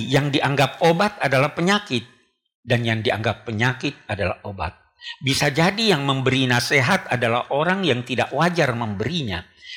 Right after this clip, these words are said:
dan bisa jadi juga yang dimintai nasihat justru menjerumuskan. Maksudnya, pilih-pilih orang yang kamu mintai nasihat. Jangan sekali-kali mengandalkan angan-angan kosong, karena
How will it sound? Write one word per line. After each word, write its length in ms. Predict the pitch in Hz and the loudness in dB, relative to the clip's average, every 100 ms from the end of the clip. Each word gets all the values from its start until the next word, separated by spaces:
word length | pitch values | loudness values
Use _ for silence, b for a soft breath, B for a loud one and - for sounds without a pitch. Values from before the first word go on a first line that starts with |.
| B | B
dan 240 | 110 107 | -2 -2
bisa 240 | 101 - 107 | -2 -4 -2
jadi 320 | 107 92 101 | -2 -6 -8
juga 320 | 170 127 101 - B | -6 -2 -2 -4 B
yang 240 | 107 107 104 | -2 -2 -2
dimintai 640 | 98 101 101 - 107 87 | -8 -10 -8 -6 -6 -6
nasihat 560 | 95 90 120 120 - - B B | -8 -6 -4 -2 -2 -6 B B
justru 560 | 117 147 - - 151 143 | -8 -8 -8 -10 -8 -6
menjerumuskan. 960 | 123 113 120 120 131 - - 117 110 - _ 101 | -6 -8 -8 -6 -8 -8 -6 -6 -6 -16 _ -20
Maksudnya, 480 | - 113 117 139 139 B B B - | -18 -16 -8 -8 -8 B B B -8
pilih-pilih 880 | 95 90 - 123 139 139 123 123 | -4 -4 -2 0 2 2 2 2
orang 400 | 113 110 110 92 | 0 0 -2 -2
yang 60 | 95 | -6
kamu 240 | 95 95 90 | -4 -4 -4
mintai 480 | 90 87 92 87 | -6 -6 -6 -6
nasihat. 480 | 87 87 - 98 - - _ _ _ _ _ _ _ _ _ - B B - | -8 -10 -10 -10 -12 -12 _ _ _ _ _ _ _ _ _ -20 B B 0
Jangan 320 | 151 170 220 | 2 2 0
sekali-kali 640 | - - 190 170 175 196 | 0 2 2 2 0 0
mengandalkan 720 | 185 156 151 147 165 170 180 175 | -2 0 0 2 0 2 -2 0
angan-angan 640 | 139 135 135 135 127 123 | 0 0 0 -2 -2 -2
kosong, 400 | 160 - 135 107 - B B | -4 -2 -4 -4 -10 B B
karena 320 | 127 120 120 | -4 -2 -2